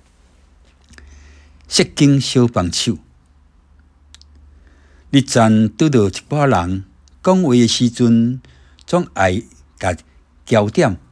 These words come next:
放在自己的身上，无论话题是啥物，因总是会用甲话题转到自己的身上，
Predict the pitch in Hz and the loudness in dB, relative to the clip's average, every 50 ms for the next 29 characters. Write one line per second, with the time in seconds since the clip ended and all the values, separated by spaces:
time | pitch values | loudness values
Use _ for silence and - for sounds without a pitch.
0 | _ _ _ _ _ _ _ _ _ _ - - - 123 110 - 95 87 87 - | _ _ _ _ _ _ _ _ _ _ -2 0 0 0 0 -2 -6 -6 -6 -10
1 | - - 104 95 87 - - 127 113 101 92 - - - 101 92 - - 110 90 | -6 -6 -4 -4 -4 -4 -2 0 0 0 -2 -4 -6 -8 -8 -8 -6 -6 -8 -8
2 | 87 87 85 85 - - - - _ _ - - _ _ _ _ _ _ _ _ | -8 -8 -12 -14 -18 -20 -20 -20 _ _ -20 -20 _ _ _ _ _ _ _ _
3 | - 127 151 160 160 147 135 123 123 120 120 - - - 110 113 104 113 113 117 | 0 2 4 4 4 4 6 6 6 4 2 -2 -6 -2 0 0 2 2 0 0
4 | 110 - - - 95 87 - - 190 208 190 139 104 - - _ _ _ _ _ | 0 -2 -6 -6 -6 -6 -2 2 4 4 4 4 2 -2 -8 _ _ _ _ _
5 | _ _ _ _ _ _ _ _ _ - 107 101 98 - 123 120 120 110 - - | _ _ _ _ _ _ _ _ _ -6 -4 -4 -2 0 2 2 2 0 0 -6
6 | - 87 85 - - _ _ - 87 90 101 117 123 117 - 90 - - - 90 | -6 -6 -8 -8 -10 _ _ -8 -6 -2 0 0 0 2 0 -4 -4 -6 -10 -10
7 | 92 87 76 - 85 87 85 - _ _ _ _ _ _ _ _ _ _ - - | -10 -10 -8 -10 -10 -10 -10 -12 _ _ _ _ _ _ _ _ _ _ -6 -2
8 | 123 117 113 117 117 - 127 104 80 73 - - - - - - 110 95 82 82 | 0 0 0 0 -2 -4 -6 -8 -8 -14 -14 -14 -14 -10 -6 -6 -4 -4 -4 -6
9 | - - 87 85 - - - 87 80 78 76 | -8 -8 -8 -10 -10 -10 -10 -10 -10 -10 -12